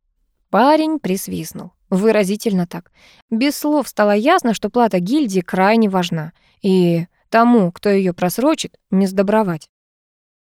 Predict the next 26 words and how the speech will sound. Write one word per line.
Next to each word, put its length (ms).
«Это 300
плохо. 520
Я 200
слышал, 460
Рутгер 440
сказал, 500
что 300
сам 360
в 60
этот 240
раз 200
за 120
деньгами 500
придёт». 520
Поёжившись, 800
Кира 260
присмотрелась 680
к 40
мальчишке. 760
Бурые 440
запылённые 680
штаны, 480
застиранная 640
рубашка, 600
такая 320
же 180